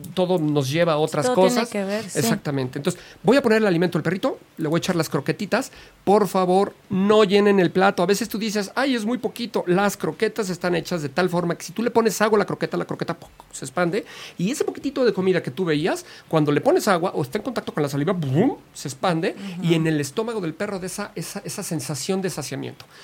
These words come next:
Speaker 1: Entonces, es bien importante la medida exacta. Si el perro se queda con hambre, es perro. El perro siempre va a tener hambre.
Speaker 2: Nunca se sacia.
Speaker 1: Es voraz por naturaleza,
Speaker 2: Sí.
Speaker 1: entonces siempre va a tener hambre. Entonces, sirvo la comida,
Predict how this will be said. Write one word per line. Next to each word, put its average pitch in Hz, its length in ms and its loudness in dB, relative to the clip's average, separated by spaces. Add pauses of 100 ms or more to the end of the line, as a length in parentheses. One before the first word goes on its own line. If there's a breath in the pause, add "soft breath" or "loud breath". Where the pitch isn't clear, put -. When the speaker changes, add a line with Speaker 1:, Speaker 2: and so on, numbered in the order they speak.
(160 loud breath)
Speaker 1:
Entonces, 180 380 -2
es 196 100 -2
bien 214 160 -2
importante 185 460 -4
la 208 180 2
medida 240 260 0
exacta. 233 360 -4 (320 loud breath)
Si - 160 2
el 202 80 4
perro 294 160 4
se 226 80 0
queda 277 160 2
con 233 120 2
hambre, 254 180 0
es - 40 -10
perro. 269 460 0
El 190 180 2
perro 247 600 2 (300 loud breath)
siempre 302 440 2
va 233 60 2
a 165 40 -2
tener 147 240 4
hambre. 127 260 -4 (200)
Speaker 2:
Nunca 262 340 -2
se 233 140 0
sacia. 233 160 2
Speaker 1:
Es 220 120 2
voraz 202 420 4
por 185 180 -2
naturaleza, 139 540 -2
Speaker 2:
Sí. 165 60 -4
Speaker 1:
entonces 190 360 -4
siempre 202 200 -2
va 180 80 0
a 175 40 -2
tener 143 240 0
hambre. 139 200 -6
Entonces, 151 380 -2 (540 soft breath)
sirvo 247 240 2
la 190 80 2
comida, 220 340 -2